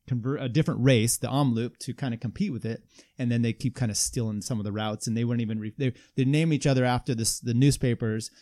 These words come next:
and one newspaper wouldn't even refer to the other one by their proper race name because,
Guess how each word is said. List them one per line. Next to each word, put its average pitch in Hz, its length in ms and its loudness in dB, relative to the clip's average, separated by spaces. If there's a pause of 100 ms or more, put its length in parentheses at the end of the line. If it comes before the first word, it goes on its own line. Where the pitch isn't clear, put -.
(120)
and 120 140 -4
one 135 180 2
newspaper 127 400 2
wouldn't 123 220 0
even 113 140 -4
refer 113 320 -4
to 131 100 -2
the 117 100 0
other 120 140 0
one 117 140 -2
by 110 100 -6
their 107 140 -8
proper 113 440 -4
race 120 300 -4
name 117 280 -2
because, 113 480 0